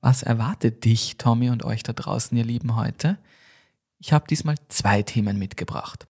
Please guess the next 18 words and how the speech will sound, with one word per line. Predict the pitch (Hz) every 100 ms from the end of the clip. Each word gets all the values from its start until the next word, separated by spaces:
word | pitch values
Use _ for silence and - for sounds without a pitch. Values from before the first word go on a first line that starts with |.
| -
Die | 113
erste | - 110 151 - 160
Schlagzeile | - 110 117 - 104 95 107
beschäftigt | 107 104 - - -
sich | 117 -
mit | 110 -
dem | 107
königlichen | - 107 110 120 110 107 110
Gemälde | 98 92 92 117 156
von | - 120
dem | 113 113
aktuellen | 120 - - - 139 202 113
König | 104 98 107 131
von | - 101
England, | 85 107 110 151 - - _ _ _
Charles | - 107 110 113
dem | - 170
Dritten. | - - - 90 -